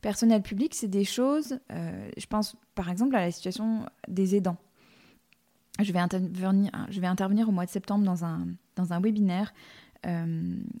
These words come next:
pour une administration publique où il y aura quelqu'un qui interviendra sur le rôle des, sur la partie aidant. Moi, j'interviendrai sur la parentalité. Mais un des gros sujets dont on va discuter, c'est justement ça. C'est comment est-ce qu'on libère la parole et comment est-ce qu'on rend ces situations-là qui sont tellement souvent vécues,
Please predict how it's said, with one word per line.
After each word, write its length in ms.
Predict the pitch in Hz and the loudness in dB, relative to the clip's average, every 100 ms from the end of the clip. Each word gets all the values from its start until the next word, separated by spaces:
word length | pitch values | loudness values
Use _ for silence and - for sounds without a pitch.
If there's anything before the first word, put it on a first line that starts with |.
| - - | -14 -12
pour 160 | 196 185 | -4 0
une 100 | 175 | 4
administration 580 | 202 220 - 196 190 | 6 4 2 -6 -4
publique 460 | 202 185 175 226 - - - - _ _ _ _ | -4 -4 -8 -8 -14 -20 -20 -20 _ _ _ _
où 60 | - | -4
il 60 | 175 | 0
y 60 | |
aura 160 | 180 190 | 0 0
quelqu'un 220 | 185 233 | 2 2
qui 120 | 233 | 4
interviendra 440 | 190 175 180 180 214 | 2 2 0 2 0
sur 180 | 196 | 0
le 60 | 175 | -2
rôle 220 | 175 202 | 0 0
des, 300 | 180 170 160 | 0 -2 -4
sur 120 | 160 | -6
la 120 | 170 165 | -6 -6
partie 300 | 180 - - | -8 -10 -2
aidant. 260 | 208 180 247 _ _ - - | 0 2 -2 _ _ -20 -6
Moi, 80 | 190 | -2
j'interviendrai 600 | 185 180 180 175 180 170 | 0 0 -2 0 -2 -2
sur 180 | - 175 | -6 -6
la 80 | 165 | -4
parentalité. 720 | 175 175 175 175 175 214 262 - - _ - | -4 -2 -4 -6 -4 -4 -4 -8 -20 _ -4
Mais 220 | 180 170 | -2 0
un 140 | - 233 | 4 6
des 120 | 226 | 6
gros 240 | 196 196 | 4 2
sujets 280 | 208 202 196 | 0 0 0
dont 160 | 208 185 | 0 0
on 60 | 165 | -2
va 120 | 170 | -4
discuter, 440 | 165 - 180 254 | -4 -10 -8 -8
c'est 240 | 262 196 180 | -6 -4 -4
justement 420 | 220 - 220 214 | -6 0 2 2
ça. 160 | 233 | 0
C'est 140 | 202 185 | -4 -2
comment 220 | 233 294 | 2 4
est-ce 120 | 262 | 4
qu'on 140 | - 196 | 4 4
libère 320 | 190 214 208 | 4 4 4
la 100 | 196 | 2
parole 300 | 196 196 202 | 2 2 2
et 60 | |
comment 260 | 196 233 285 | 4 4 4
est-ce 140 | 254 | 2
qu'on 280 | - 190 185 | 2 2 4
rend 240 | 190 226 226 _ | 6 4 2 _
ces 160 | - 185 | -6 -6
situations-là 680 | - 220 233 214 220 214 220 | -2 2 2 2 2 2 2
qui 160 | - | -2
sont 180 | 190 180 - | -4 -4 -2
tellement 380 | 294 302 285 262 | 0 4 6 4
souvent 320 | 254 226 226 | 4 2 2
vécues, 440 | 208 202 - 226 | 4 0 0 -2